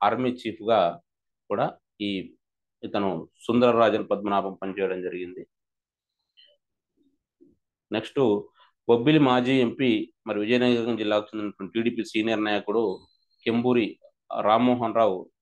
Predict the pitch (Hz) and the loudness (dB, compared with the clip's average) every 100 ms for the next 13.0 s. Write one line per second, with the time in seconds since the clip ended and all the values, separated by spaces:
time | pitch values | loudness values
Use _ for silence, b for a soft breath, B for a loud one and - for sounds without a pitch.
0 | 101 107 120 117 107 110 110 104 95 107 | -8 -4 -2 -2 -2 -4 -4 -2 -2 -4
1 | 117 107 101 104 110 92 98 110 104 104 | -6 -10 -10 -8 -8 -8 -6 -2 -2 0
2 | 107 90 - _ _ _ 95 95 101 92 | -2 -4 -8 _ _ _ -4 -2 -2 -2
3 | 95 123 - _ _ _ _ 98 95 90 | -2 -2 -8 _ _ _ _ -4 -2 -4
4 | 85 - _ - - 107 117 120 104 92 | -6 -12 _ -18 -6 0 2 2 2 0
5 | - 107 127 131 117 107 120 113 117 127 | -2 0 2 4 2 4 4 4 2 0
6 | 107 - 120 131 127 120 - 120 110 - | 0 -2 -4 -4 -4 -6 -4 -8 -8 -6
7 | 107 - 101 - 104 - 131 135 123 123 | -10 -6 -8 -8 -14 -4 -2 0 0 2
8 | 113 104 107 107 104 - 107 92 82 87 | 2 -2 -2 0 0 0 0 0 -2 -10
9 | 92 98 - 95 90 95 95 - _ b | -6 -4 -4 -6 -2 -2 -2 -6 _ b
10 | b - 104 123 127 127 120 - 107 113 | b -2 4 4 4 2 0 0 0 2
11 | 110 85 110 123 123 107 110 117 92 - | 2 2 4 4 2 -6 -4 -2 -4 -8
12 | _ _ _ 95 107 127 143 107 - | _ _ _ -2 -2 0 0 -2 -4